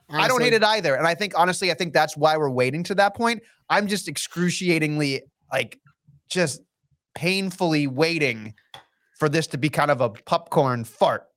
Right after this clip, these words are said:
Speaker 1: at the end of it. You know what I mean? Like, and I know, like, unless there's a ladder match with a contract or a bag of money, okay, great. But other than that, like, we know The Miz is losing. We know Dexter's winning. Let's just fucking get this over with. 'Cause I feel like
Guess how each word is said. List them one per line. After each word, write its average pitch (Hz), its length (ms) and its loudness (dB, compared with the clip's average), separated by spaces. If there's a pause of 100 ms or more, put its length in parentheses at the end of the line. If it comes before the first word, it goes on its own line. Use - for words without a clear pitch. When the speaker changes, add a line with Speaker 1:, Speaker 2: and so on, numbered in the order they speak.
(140)
Speaker 1:
at 135 100 0
the 143 140 2
end 139 160 0
of 113 100 -4
it. 113 80 -2
You 143 80 -4
know 143 80 2
what 139 120 2
I 139 40 0
mean? 143 220 0
Like, 131 180 0 (220)
and 170 100 6
I 196 60 2
know, 233 160 6
like, 220 260 4 (160)
unless 226 280 2
there's 262 140 0
a 226 40 2
ladder 214 260 2
match 240 300 0
with 180 100 -2
a 147 80 4
contract 220 720 4
or 170 80 0
a 139 60 2
bag 196 320 4
of 180 60 -2
money, 214 420 2 (800)
okay, 180 320 2
great. 180 400 2 (360)
But 196 140 4
other 220 160 2
than 196 160 0
that, 214 320 0
like, 170 320 0 (1080)
we 220 120 2
know 247 160 2
The 226 100 0
Miz 226 220 -2
is 196 140 -6
losing. 226 240 0
We 214 80 -2
know 208 140 2
Dexter's 190 460 0
winning. 147 420 -2 (280)
Let's 180 120 0
just 185 140 -8
fucking 185 280 2
get 160 120 0
this 151 140 -2
over 160 160 2
with. 147 160 0
'Cause 156 160 -2
I 160 80 4
feel 254 260 4
like 220 280 0